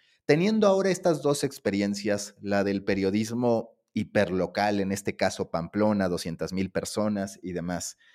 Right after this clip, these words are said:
y por el otro lado, habiendo sido el referente o el líder digital de C N N en español, algún, en algún punto podremos ver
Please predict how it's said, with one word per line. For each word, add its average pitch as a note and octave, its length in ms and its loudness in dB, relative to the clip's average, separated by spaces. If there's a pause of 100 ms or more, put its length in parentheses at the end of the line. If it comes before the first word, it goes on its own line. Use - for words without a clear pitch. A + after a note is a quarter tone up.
(140)
y A#2 100 -2
por G#2+ 220 2
el G#2 160 4
otro A#2 220 2
lado, A2+ 500 4
habiendo G#2+ 500 -4
sido G#2+ 540 0 (340)
el F#2 520 0
referente G#2+ 920 0
o G2 120 4
el F#2 200 -2
líder A2 360 4
digital G2 640 2 (200)
de F#2+ 160 -2
C A2+ 200 0
N A2 200 0
N G#2+ 160 0
en G2 140 -2
español, G2+ 600 -2 (720)
algún, F#3+ 840 2 (320)
en B2+ 160 0
algún F3+ 340 0
punto F3 460 0
podremos C3 580 0
ver E2+ 180 -4